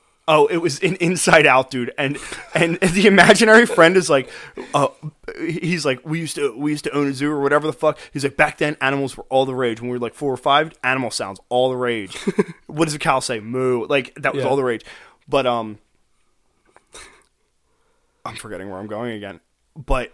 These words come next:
Speaker 1: <laughs> fuck, dude.
Speaker 2: Pompeii got us.
Speaker 1: Yeah, Pompeii got us. But it was like,
Speaker 2: Oh, you
Speaker 1: uh,
Speaker 2: took
Speaker 1: oh,
Speaker 2: the
Speaker 1: this is we have, we have two lanes of thought. So it's,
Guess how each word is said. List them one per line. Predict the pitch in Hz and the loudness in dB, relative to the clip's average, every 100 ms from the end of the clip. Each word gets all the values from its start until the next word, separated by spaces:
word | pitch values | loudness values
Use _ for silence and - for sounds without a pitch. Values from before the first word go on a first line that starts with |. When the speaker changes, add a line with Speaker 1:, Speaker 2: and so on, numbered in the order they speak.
| _ | _
Speaker 1:
<laughs> | _ - - - - _ _ | _ -20 -20 -20 -20 _ _
fuck, | - - - _ - - - | -20 -20 -20 _ -2 -2 -4
dude. | - | 0
Speaker 2:
Pompeii | - 160 175 175 165 | 4 4 4 2 2
got | 131 147 165 | 2 6 6
us. | 151 147 - - | 6 0 -6 -12
Speaker 1:
Yeah, | 127 117 | -12 -8
Pompeii | - 135 139 | -6 -4 -4
got | 123 110 113 | -4 -4 -4
us. | 98 | -8
But | - 120 110 - - _ _ _ _ - | -8 -6 -8 -14 -20 _ _ _ _ -8
it | 151 | -6
was | 156 139 | -4 -2
like, | 143 139 | 0 2
Speaker 2:
Oh, | |
you | 170 | 2
Speaker 1:
uh, | 131 - | 0 0
Speaker 2:
took | - | 4
Speaker 1:
oh, | 202 | 4
Speaker 2:
the | 117 | 2
Speaker 1:
this | 123 196 208 | -2 -2 -2
is | 160 - _ - - | -8 -14 _ -18 -8
we | 151 151 | 0 0
have, | 131 156 | -2 -4
we | 147 | -4
have | 139 | -2
two | - | -4
lanes | 165 147 135 | -2 -2 -4
of | - | -8
thought. | 104 90 - | -10 -10 -8
So | 131 | -6
it's, | 127 - | -6 -8